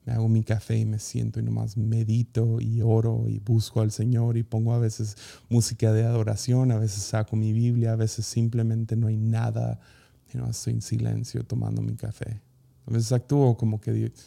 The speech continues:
Jesús está sentado frente a mí. A veces escribo mis oraciones. Depende del humor en el cual me encuentro ese día, pero trato de siempre tener esas tres. Gratitud,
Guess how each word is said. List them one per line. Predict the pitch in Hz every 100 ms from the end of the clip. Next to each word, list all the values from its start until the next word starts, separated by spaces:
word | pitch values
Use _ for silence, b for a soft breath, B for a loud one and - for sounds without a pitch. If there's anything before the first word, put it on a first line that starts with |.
| B B
Jesús | - 113 - 127 117
está | 113 123
sentado | 110 123 113 120 113
frente | - 120 113 113
a |
mí. | 113 113 113 - _ _ _ _ _ _ _ -
A | 113
veces | 110 110 110
escribo | 117 - - 120 120 113
mis | 110 -
oraciones. | 113 113 107 117 113 110 -
Depende | 123 - 170 165 160
del | 139 127
humor | 123 120 139 143
en | 135
el | 113 110
cual | 127 131
me | 131
encuentro | 113 110 120 120 117
ese | 113 113
día, | 107 107 107 B B B B
pero | 113
trato | - 123 123 123
de | 117
siempre | - 117 113
tener | 113 120 117 113
esas | 110 - 110 -
tres. | - - - - b b b b _ _ _ _ _ _ _ _ _ -
Gratitud, | 127 120 110 117 123 131